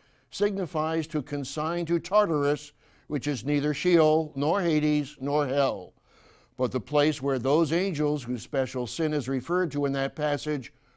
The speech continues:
are confined to be reserved under judgment, the region is described as pits of darkness in the Revised Version."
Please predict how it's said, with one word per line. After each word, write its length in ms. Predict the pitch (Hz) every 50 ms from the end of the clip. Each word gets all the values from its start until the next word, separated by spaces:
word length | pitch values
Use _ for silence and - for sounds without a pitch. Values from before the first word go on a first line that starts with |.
| _ -
are 140 | 131 131 127
confined 680 | - - 139 131 127 - 156 156 165 175 180 185 175
to 80 | 160 156
be 180 | 135 151 143
reserved 560 | 135 135 139 135 113 107 147 165 180 185 160
under 240 | 170 170 175 190 202
judgment, 540 | 170 147 196 190 180 135 143 151 156 151 - - _ _ - - - _ _ _ _
the 140 | 123 123 120
region 480 | 117 127 147 165 175 151 151 170 165
is 160 | 165 156 139 -
described 640 | 143 139 - - - 151 147 151 160 156 160 151
as 340 | 156 147 151 147 143 143 131
pits 340 | - - - 185 190 190 -
of 140 | 202 190 160
darkness 600 | 165 196 185 170 131 135 151 156 147 131 - - _ _ _ _ -
in 120 | 160 139
the 80 | 147 156
Revised 540 | 156 156 147 123 143 139 139 143 139 120 110
Version." 440 | 123 147 143 127 104 - 101 82